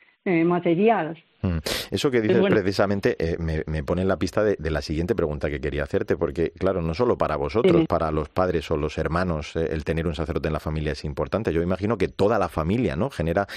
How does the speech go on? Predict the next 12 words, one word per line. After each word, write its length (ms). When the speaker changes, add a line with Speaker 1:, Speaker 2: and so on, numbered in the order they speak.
Speaker 2:
también, 420
el 160
caso 300
de 80
Eugenio, 420
de 100
Álvaro, 320
un 240
vínculo 360
también 300
especial, 420
¿no? 140